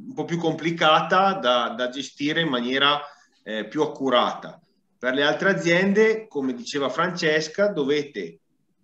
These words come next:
eh, compilare il quaderno di campagna perché, eh, il, la problematica non è solo durante un controllo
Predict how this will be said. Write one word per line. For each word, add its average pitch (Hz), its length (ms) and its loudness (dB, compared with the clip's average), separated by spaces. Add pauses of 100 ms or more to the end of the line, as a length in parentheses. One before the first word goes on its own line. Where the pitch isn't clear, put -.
(400)
eh, 113 460 -4
compilare 170 640 0
il 117 60 -6
quaderno 135 320 -2
di 139 120 -4
campagna 160 520 0
perché, 127 600 -4 (240)
eh, 107 540 -8
il, 127 180 -10
la 127 120 -6
problematica 160 680 0
non 139 180 -2
è 196 80 2
solo 156 800 0
durante 147 440 -2
un 147 120 -4
controllo 143 1000 2